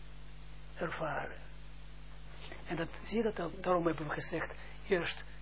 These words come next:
eerst afstoten. En daarom heet het, daarom heet het ook, ehm, stotende samenvloeiing. Dus eerst stoot ik hem, eerst afstoten,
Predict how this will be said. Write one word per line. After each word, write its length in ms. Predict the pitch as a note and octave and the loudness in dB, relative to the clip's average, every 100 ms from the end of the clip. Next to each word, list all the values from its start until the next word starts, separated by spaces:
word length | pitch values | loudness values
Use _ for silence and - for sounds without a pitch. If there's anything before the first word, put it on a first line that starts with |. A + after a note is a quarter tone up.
| - | 6
eerst 460 | F3 D#3 - - - - - - - | 6 6 -2 -6 -8 -8 -8 -8 0
afstoten. 800 | - F#3+ - G3 F3+ G#3 A3+ C#4 - - - - - - - - - | 12 12 12 8 10 8 6 4 -2 -10 -10 -8 -8 -8 -8 -8 -6
En 80 | E3+ | 2
daarom 260 | D#3+ D#3 | 4 6
heet 140 | C#3+ D3 | 8 8
het, 140 | D#3 - - - - | 8 4 -8 -8 4
daarom 300 | E3+ D#3 C3+ | 12 12 12
heet 220 | D#3+ D3+ | 8 8
het 140 | C#3+ - | 6 8
ook, 380 | E3+ F#3 - - - - - - - - - - | 12 12 12 2 -4 -8 -8 -6 -8 -8 -8 0
ehm, 640 | E3+ D#3+ D3+ D3+ D3 C#3+ C3+ - - - - - - - - - | 4 6 6 4 4 0 -2 -6 -8 -8 -8 -8 -8 -8 -2 2
stotende 880 | - - E3+ G3+ G3+ G3 F#3 G3+ F#3+ - - | 2 12 12 12 10 0 6 6 4 -6 -6
samenvloeiing. 840 | - - E3 D#3 B2+ - - - - - - - - - - - - | -2 8 10 10 2 -4 -6 -6 -8 -8 -8 -8 -6 -8 -8 -8 -4
Dus 160 | D3+ - | -2 10
eerst 480 | A#3 G#3 - - | 12 12 12 6
stoot 340 | - A3+ G3+ G3 | 12 12 12 12
ik 140 | E3 | 6
hem, 300 | - D#3 D3 - - - - - | 8 6 6 2 -6 -8 -6 10
eerst 300 | F#3 F3 - - - | 12 12 8 0 -2
afstoten, 760 | - F#3 - G#3 F#3 F3+ A#3 D4 | 12 12 12 12 12 12 8 8